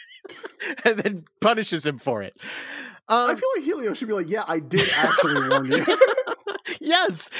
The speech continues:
Speaker 1: and it's not his fault. Like, this is a, this whole thing is weird. This whole story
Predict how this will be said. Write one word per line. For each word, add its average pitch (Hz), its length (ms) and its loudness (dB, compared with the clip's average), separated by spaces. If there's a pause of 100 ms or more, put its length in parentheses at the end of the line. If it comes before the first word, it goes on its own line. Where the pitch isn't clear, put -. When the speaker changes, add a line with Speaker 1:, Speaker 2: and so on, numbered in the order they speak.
(140)
Speaker 1:
and 311 160 6
it's 294 140 -4
not 294 140 4
his 269 220 0
fault. 320 520 0 (300)
Like, 240 200 2
this 240 180 0
is 240 120 -2
a, 262 80 2 (480)
this 262 140 0
whole - 140 0
thing 285 180 -2
is 226 120 -2
weird. 262 140 -4 (160)
This 294 160 0
whole 330 220 0
story 285 640 0